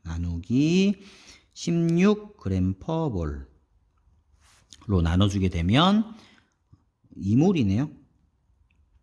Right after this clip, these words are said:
이 몰. 그리고 여기서, 음,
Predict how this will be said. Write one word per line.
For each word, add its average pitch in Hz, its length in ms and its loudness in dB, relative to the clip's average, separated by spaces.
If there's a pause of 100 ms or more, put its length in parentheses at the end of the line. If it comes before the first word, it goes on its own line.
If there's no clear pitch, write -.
(300)
이 - 120 -10
몰. 85 160 -2 (3000)
그리고 185 280 6
여기서, 185 840 0
음, 90 540 -2